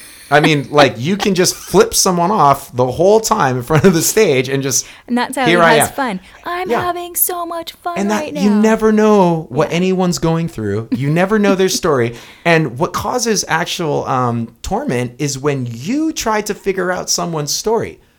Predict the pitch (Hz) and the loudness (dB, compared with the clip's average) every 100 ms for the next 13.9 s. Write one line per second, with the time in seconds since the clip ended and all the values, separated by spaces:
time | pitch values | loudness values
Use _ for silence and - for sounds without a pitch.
0 | _ 208 165 - 226 320 - 339 254 226 | _ -10 -8 -2 -2 0 -2 -4 -8 -8
1 | 214 190 180 170 - - - - 107 135 | -8 -8 -10 -14 -20 -20 -20 -16 -4 -2
2 | 135 117 101 98 101 - 95 92 135 175 | 0 0 -2 -4 -6 -8 -10 -8 -10 -10
3 | - - _ _ _ _ _ - - - | -12 -16 _ _ _ _ _ -20 -20 -8
4 | - 240 - 240 220 202 262 349 277 220 | -2 -2 -2 -6 -6 -6 -6 -4 -6 -6
5 | 214 180 151 196 - _ _ _ 214 202 | -8 -8 -6 -8 -12 _ _ _ -10 -10
6 | 202 - 214 208 190 190 - 190 190 185 | -10 -14 -12 -10 -12 -12 -12 -10 -10 -8
7 | 185 - - 190 185 180 180 220 190 175 | -8 -10 -12 -12 -10 -8 -8 -8 -10 -10
8 | 185 196 208 190 190 185 190 180 208 175 | -12 -12 -12 -12 -12 -14 -16 -14 -14 -14
9 | 175 247 285 196 - - _ _ _ - | -12 -10 -8 -8 -6 -8 _ _ _ -12
10 | 214 247 233 214 - 190 196 196 190 190 | -10 -10 -10 -12 -12 -12 -10 -8 -6 -6
11 | 190 202 190 - - - - _ _ _ | -6 -8 -10 -14 -16 -18 -18 _ _ _
12 | _ - 190 - 180 202 - 220 185 170 | _ -14 -14 -12 -12 -10 -8 -8 -8 -10
13 | 165 - 190 - 185 - 160 101 - | -14 -16 -16 -16 -16 -16 -16 -18 -20